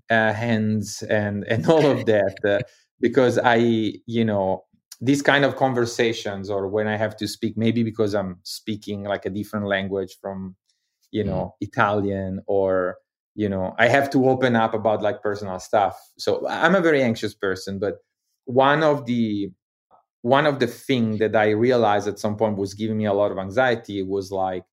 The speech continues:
Speaker 1: the news, you
Speaker 2: Mm.
Speaker 1: know, uh, the constant barrage of, you know, bad news, uh, fear-mongering headlines,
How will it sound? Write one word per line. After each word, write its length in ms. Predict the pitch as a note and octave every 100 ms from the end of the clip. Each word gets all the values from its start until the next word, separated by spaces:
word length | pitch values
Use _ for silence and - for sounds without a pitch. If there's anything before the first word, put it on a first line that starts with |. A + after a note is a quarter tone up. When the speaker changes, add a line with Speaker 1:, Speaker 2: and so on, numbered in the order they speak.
| _
Speaker 1:
the 80 | -
news, 600 | G#2 G#2+ F#2+ D#2 - - _ _ _ _ _ -
you 160 | G#2+
Speaker 2:
Mm. 60 | E2
Speaker 1:
know, 180 | D#2+ D#2 _ _ _ _
uh, 540 | G2+ G2+ G2 F#2 F#2 F2+
the 140 | G#2 A#2
constant 1120 | A2+ - C3 C3 C3 - A2+ G#2 F#2+ G2+ _ _ _ _ _ G#2+
barrage 920 | G2+ A2+ A2+ A2 G#2 F#2 F2 - - _
of, 380 | G#2 G2+ G2 F#2 - _ _ _ _ _ _
you 160 | - A2+
know, 300 | G#2 G2 F#2 -
bad 260 | A2 G#2+
news, 480 | B2+ D3+ C#3 C3+ A#2+
uh, 180 | B2 B2
fear-mongering 880 | B2 B2 A#2 A2+ G#2+ G#2 G2 F#2+ F#2
headlines, 1040 | B2 A#2 A2+ A2 G#2+ G#2 G2+ - -